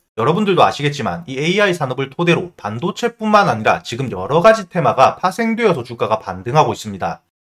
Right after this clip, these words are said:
즉, 쉽게 말해서 지금 시장 자체가 순환매가 섹터를 전체적으로 돌리고 있는 상태라고 생각을 하셔야 되고요.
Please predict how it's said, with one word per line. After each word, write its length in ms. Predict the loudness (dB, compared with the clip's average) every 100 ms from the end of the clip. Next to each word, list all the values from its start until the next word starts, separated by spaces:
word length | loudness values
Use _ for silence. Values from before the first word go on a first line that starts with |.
| -6
즉, 80 | -4
쉽게 280 | 0 4
말해서 280 | 4 4 0
지금 280 | -2 -2 -2
시장 260 | 2 2 2
자체가 460 | -2 -4 0 0
순환매가 720 | -2 0 2 4 4 2 0
섹터를 720 | -4 -4 -4 _ 2 4 2 0
전체적으로 840 | -4 -4 -2 -2 0 0 -2 -4
돌리고 460 | -6 -4 -2 0
있는 160 | 0 0
상태라고 400 | -4 0 0 0
생각을 280 | 2 2 4
하셔야 220 | 4 2
되고요. 500 | 2 6 8 8